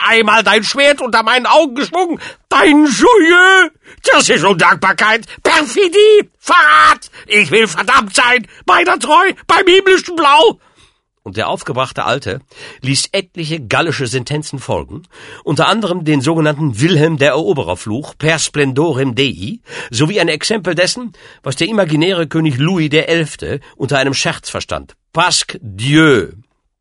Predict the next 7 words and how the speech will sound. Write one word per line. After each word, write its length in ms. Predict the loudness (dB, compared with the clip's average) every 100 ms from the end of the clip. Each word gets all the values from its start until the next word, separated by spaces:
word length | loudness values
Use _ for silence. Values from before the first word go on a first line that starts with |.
| _ _ _ _ _ _
Inspiriert 760 | -2 -2 -2 -6 -6 -6 -10 -18 _ _ _
und 160 | -10 -2
animiert 440 | -2 0 -2 -4
von 280 | -4 -8 -6
diesen 300 | -6 -8 -8
königlichen 520 | -4 -4 -4 -10 -10
Gedankengängen 680 | -6 -4 -4 -6 -8 -8 -10